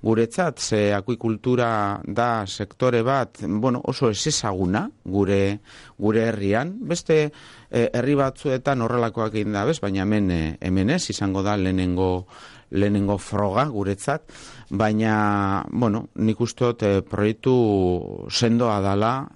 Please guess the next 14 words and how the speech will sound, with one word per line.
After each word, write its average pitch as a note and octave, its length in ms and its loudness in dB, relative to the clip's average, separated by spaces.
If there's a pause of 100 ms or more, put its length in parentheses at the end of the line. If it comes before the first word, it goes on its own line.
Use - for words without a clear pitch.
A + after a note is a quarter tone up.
eh, G2 300 2
etorkizunekua G#2 840 0
dala, G2+ 380 -2 (640)
eta F#2+ 920 0
guretzat G#2 560 0
ere G#2+ 560 2
aukera G2 480 0
zabaltzen G2+ 640 -2
dala G#2 240 0
mundu F#2+ 340 2
horretan G#2 400 0
eta F#2+ 260 -2
sektore G2+ 420 -2
horretan G#2 480 0